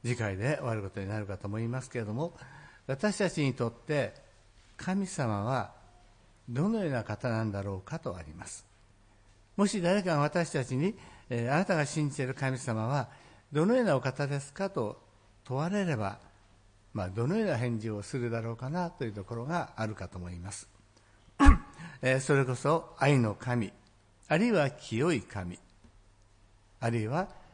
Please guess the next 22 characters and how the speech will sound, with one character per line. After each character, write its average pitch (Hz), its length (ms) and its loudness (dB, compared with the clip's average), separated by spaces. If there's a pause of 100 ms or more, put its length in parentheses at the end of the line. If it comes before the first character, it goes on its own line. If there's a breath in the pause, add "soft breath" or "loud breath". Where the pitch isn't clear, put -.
(160 loud breath)
裁 - 240 -4 (160)
か 165 160 -4
れ 190 140 -2
る 127 100 -8
神、 87 360 -10 (1160)
あ 120 100 2
る 117 60 2
い - 40 4
は 113 60 2
い 117 100 2
ろ 180 160 2
い 190 40 2
ろ 175 100 0
と 151 280 -2 (240 loud breath)
助 123 340 -4
け 156 40 -6
て 165 80 -4
く 175 100 -6
だ 175 100 -2
さ 170 180 -6
る 107 140 -8 (280)
神、 85 180 -12